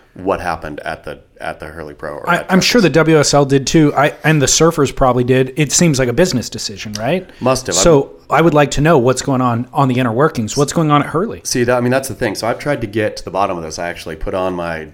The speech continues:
Speaker 1: my journalism hat
Speaker 2: Yeah.
Speaker 1: and tried to get to the bottom of this. And I can't tell. Everybody's being fairly cagey. Mm, you know, the people that I've talked to from both sides are cagey about whose decision it was. Uh, for, I mean, for sure, it was the W S L's decision. They have the final decision,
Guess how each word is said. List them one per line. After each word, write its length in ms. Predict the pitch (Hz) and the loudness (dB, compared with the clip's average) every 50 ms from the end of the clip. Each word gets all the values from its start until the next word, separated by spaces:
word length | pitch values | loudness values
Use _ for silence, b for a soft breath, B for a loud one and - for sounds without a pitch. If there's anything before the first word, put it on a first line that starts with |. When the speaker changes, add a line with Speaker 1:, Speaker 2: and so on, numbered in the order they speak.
| _ _ _ _ | _ _ _ _
Speaker 1:
my 160 | - 87 85 | -10 -10 -10
journalism 460 | 80 85 92 95 95 90 85 80 80 | -6 -4 -4 -4 -2 -4 -4 -6 -8
hat 280 | 76 78 80 80 76 76 - | -6 -4 -4 -4 -4 -6 -10
Speaker 2:
Yeah. 40 | - | -14
Speaker 1:
and 80 | - - | -14 -6
tried 200 | - 98 90 82 | -4 -2 -2 -2
to 60 | 85 | -4
get 80 | 85 85 | -8 -10
to 60 | - | -10
the 60 | - 82 | -8 -6
bottom 200 | 85 87 87 80 | -4 -4 -4 -4
of 40 | |
this. 120 | 78 76 - | -8 -10 -10
And 80 | 92 | -10
I 60 | 87 82 | -10 -8
can't 300 | - - 120 110 - - | -4 -2 -2 -2 -2 -4
tell. 340 | 107 95 85 78 78 78 | -4 -4 -4 -4 -4 -6
Everybody's 380 | 65 90 85 82 90 87 85 78 | -8 -10 -8 -8 -8 -8 -8 -8
being 280 | 82 87 82 80 80 78 | -8 -8 -8 -8 -10 -10
fairly 360 | - - 92 85 82 80 78 | -10 -8 -6 -6 -6 -8 -10
cagey. 520 | 80 - 85 82 76 71 80 80 78 78 78 - - | -10 -10 -10 -12 -10 -12 -12 -12 -12 -12 -14 -16 -16
Mm, 260 | 82 80 80 78 78 _ _ _ - | -16 -14 -14 -16 -18 _ _ _ -16
you 100 | 95 87 | -14 -12
know, 120 | 80 78 78 | -12 -12 -12
the 120 | 76 87 | -12 -16
people 460 | 82 85 _ - - 117 104 107 98 | -18 -18 _ -10 -8 -6 -6 -4 -4
that 100 | 95 90 | -4 -4
I've 80 | 87 82 | -4 -4
talked 240 | - 90 90 - - | -4 -4 -6 -6 -8
to 80 | 101 | -10
from 220 | 85 - 92 85 82 | -10 -10 -10 -10 -6
both 240 | 87 90 90 87 - | -6 -6 -6 -6 -6
sides 420 | - 87 82 82 85 90 92 90 | -6 -6 -4 -4 -4 -6 -8 -10
are 160 | - - 90 | -12 -14 -14
cagey 400 | - - - 87 90 85 87 98 | -12 -10 -10 -10 -8 -8 -8 -6
about 440 | 95 92 90 85 85 85 85 - - | -6 -4 -4 -4 -4 -4 -6 -8 -12
whose 260 | - 85 95 92 90 85 | -14 -14 -12 -12 -10 -10
decision 380 | 87 87 80 - 87 78 85 | -10 -8 -8 -8 -8 -8 -8
it 80 | 92 82 | -8 -6
was. 300 | 92 95 95 104 120 123 b b b b b b b | -4 -4 -4 -4 -6 -8 b b b b b b b
Uh, 540 | - 92 90 87 87 85 85 85 85 - b b b b b _ _ _ _ - | -6 -4 -2 -2 -2 -2 -2 -4 -6 -8 b b b b b _ _ _ _ -20
for, 160 | - - - | -10 -6 -4
I 80 | 113 110 | -2 -2
mean, 140 | 107 107 - | -4 -4 -6
for 120 | - 110 | -4 -4
sure, 240 | - - - 120 117 | -4 -2 0 0 0
it 140 | 110 107 107 | 0 0 -4
was 140 | 104 98 95 | -4 -6 -6
the 80 | 98 | -6
W 340 | 92 92 104 107 117 117 117 | -2 -2 -2 0 0 0 0
S 140 | 107 - - | 0 -2 -2
L's 260 | 98 92 92 92 85 | -2 -2 -2 -4 -6
decision. 480 | 80 87 85 - 90 82 - 73 71 76 | -8 -8 -8 -8 -8 -8 -10 -12 -10 -10
They 140 | 82 90 | -8 -6
have 160 | 92 95 90 - | -4 -6 -6 -6
the 40 | |
final 280 | - - 90 87 82 80 | -8 -8 -8 -6 -8 -8
decision, 420 | 76 76 - 82 71 67 62 60 | -10 -10 -10 -10 -12 -14 -16 -20